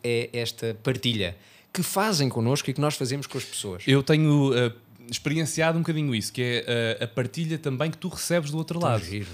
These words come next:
Speaker 2: Porque eu achava que se calhar, e, e nas minhas redes sociais, por exemplo, falando só e apenas do digital, obviamente vamos falar sobre muito mais coisas
Speaker 1: Sim.
Speaker 2: ao longo desta nossa conversa, mas, eh,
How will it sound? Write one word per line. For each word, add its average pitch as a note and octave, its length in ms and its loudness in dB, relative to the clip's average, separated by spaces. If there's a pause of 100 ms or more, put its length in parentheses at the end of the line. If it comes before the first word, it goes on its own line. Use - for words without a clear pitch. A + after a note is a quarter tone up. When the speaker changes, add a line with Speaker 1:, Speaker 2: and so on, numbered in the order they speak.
(160)
Speaker 2:
Porque F3 220 -2
eu F3 60 2
achava A2 340 0
que A2 60 -8
se - 80 -12
calhar, B2 380 0
e, G#2 560 -6
e F2+ 60 -12
nas G2 140 -6
minhas A2 140 -4
redes A2 180 -4
sociais, B2 300 -4
por - 100 -10
exemplo, G#2+ 380 -6 (180)
falando A2+ 360 0
só G#2 220 2
e G2 80 0
apenas G2 300 0
do F#2+ 100 -10
digital, A2+ 480 2
obviamente A2 320 2
vamos A2+ 140 -4
falar A2 160 2
sobre G2 240 -6
muito G#2+ 160 -4
mais G2 140 -4
coisas G2+ 420 -4
Speaker 1:
Sim. B2 180 -2
Speaker 2:
ao G#2+ 60 2
longo G#2+ 180 0
desta G#2+ 220 -2
nossa G#2+ 440 -2
conversa, A2+ 500 2
mas, C3+ 340 4 (380)
eh, B2+ 180 0